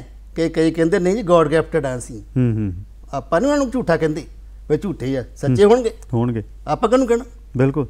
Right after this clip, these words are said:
Speaker 1: ਹੈ ਨਾ ਜੀ? ਗੌਡ ਗਿਫਟਿਡ ਹੁੰਦੇ ਆ।
Speaker 2: ਬਿਲਕੁਲ।
Speaker 1: ਹੋਣਗੇ, ਹੈ ਨਾ ਜੀ? ਪਰ ਇੱਕ ਰਾਹ ਦਸਿੰਦੇ ਤੋਂ ਬਿਨਾਂ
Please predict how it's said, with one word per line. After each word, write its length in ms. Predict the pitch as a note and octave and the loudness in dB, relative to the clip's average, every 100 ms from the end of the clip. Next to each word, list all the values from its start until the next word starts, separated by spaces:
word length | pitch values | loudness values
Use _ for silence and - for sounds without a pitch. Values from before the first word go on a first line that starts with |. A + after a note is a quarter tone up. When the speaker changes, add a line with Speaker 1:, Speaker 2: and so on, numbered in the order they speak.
| - C#3+ | -8 -4
Speaker 1:
ਹੈ 40 | |
ਨਾ 100 | F#3 | -2
ਜੀ? 80 | D4+ - - B2 | -2 -10 -14 -2
ਗੌਡ 220 | D3+ D#3+ | 0 2
ਗਿਫਟਿਡ 300 | F#3 G#3+ G3+ | 0 0 0
ਹੁੰਦੇ 280 | E3+ A3 A#3 | 0 0 -2
ਆ। 20 | - - - - A#2 | -8 -20 -20 -10 -4
Speaker 2:
ਬਿਲਕੁਲ। 240 | A#2+ D3 | -2 0
Speaker 1:
ਹੋਣਗੇ, 180 | B2 C#3 A#3+ - - - - - | -2 -4 -10 -16 -20 -20 -20 -18
ਹੈ 60 | E3 | -10
ਨਾ 80 | C#4 | -10
ਜੀ? 60 | - - - - - - - | -10 -20 -20 -20 -20 -20 -2
ਪਰ 240 | F#3 A3 A3 - - - - - - - | 4 4 2 -6 -20 -20 -20 -20 -20 -4
ਇੱਕ 260 | G3 G#3+ G#3 G#3+ G#3 G#3 F#3+ - - - - - - | -2 0 2 4 4 0 -2 -12 -20 -20 -20 -16 -4
ਰਾਹ 200 | C#3 A3 | 4 4
ਦਸਿੰਦੇ 400 | D4 - F3+ F3 | 4 0 2 2
ਤੋਂ 120 | D#3 | 0
ਬਿਨਾਂ 320 | D3+ D3 C3+ | 0 0 0